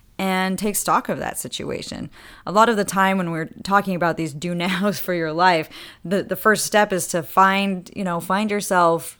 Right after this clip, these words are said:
fifteen minutes of quiet time and just think about it and, and the why behind you're feeling this. Um, and then I think the next step is to look for ways to make it manageable for yourself if you know you can't quit.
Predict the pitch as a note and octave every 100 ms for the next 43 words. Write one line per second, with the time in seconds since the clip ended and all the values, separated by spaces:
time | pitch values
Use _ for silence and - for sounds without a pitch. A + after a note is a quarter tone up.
0 | - - G#3 - G#3 F#3 G3 F3+ D#3 D3
1 | - F3+ G3 - D3+ D#3+ G#3 G#3 - -
2 | - - F3+ F#3+ - - A3+ F#3+ D3+ A#2
3 | D3+ C#3+ D#3 D#3 D3 - D3+ D3+ D3 E3+
4 | F3 D#3 D3+ D#3 D#3 D#3 D3 D3 - D#3+
5 | E3+ E3 D#3+ C#3+ C#3+ - - D#3 C#3 C3
6 | - _ - G3+ A3 A#3 C4+ A#3+ G#3+ D4
7 | - - D#3 D#3 D#3+ D#3+ - G3 F#3+ F3+
8 | - - - _ - A#3+ B3+ B3 A3+ A3+
9 | - G3 F3 F#3 G3 D#3 D#3 D#3+ G3 D#3+
10 | D3+ - - B2+ C3 - A#2 - D3 -
11 | _ D#3 - E3 E3 E3 D#3+ - C#3+ -
12 | - - -